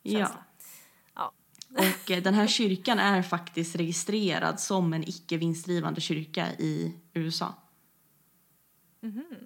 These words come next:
Speaker 1: Så att
Speaker 2: okej.
Speaker 1: den finns.
Speaker 2: Men alltså, vet, vet du om det är liksom en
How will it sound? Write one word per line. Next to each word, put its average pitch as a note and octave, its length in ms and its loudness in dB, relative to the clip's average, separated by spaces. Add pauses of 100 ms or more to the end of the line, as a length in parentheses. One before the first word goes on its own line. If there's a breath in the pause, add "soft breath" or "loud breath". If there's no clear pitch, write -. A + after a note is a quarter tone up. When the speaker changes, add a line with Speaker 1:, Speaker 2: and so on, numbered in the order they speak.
(100)
Speaker 1:
Så - 100 -4
att E3+ 60 -2
Speaker 2:
okej. F3 100 2
Speaker 1:
den D#3+ 180 0
finns. F3 340 0
Speaker 2:
Men G#3+ 160 -2
alltså, A3 360 -4 (120)
vet, A3 420 -4
vet A3 260 -6
du A3+ 80 -8
om G#3 140 -10
det G3+ 100 -6
är G3+ 40 -6
liksom G3 280 -10
en F#3+ 300 -10